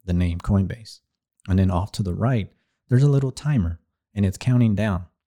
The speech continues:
and it'll, um, reach zero, and then it'll start over again. Whenever it starts over again,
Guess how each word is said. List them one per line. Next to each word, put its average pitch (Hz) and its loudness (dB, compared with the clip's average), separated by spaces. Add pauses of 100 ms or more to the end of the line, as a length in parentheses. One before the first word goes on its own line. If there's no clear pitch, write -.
(640)
and 101 0
it'll, 95 -6
um, 90 -6
reach 107 -4
zero, 92 -2 (200)
and 95 2
then 98 4
it'll 101 -2
start 95 -8
over 110 0
again. - -10 (420)
Whenever 92 -2
it 92 -4
starts - -4
over 127 4
again, 85 -6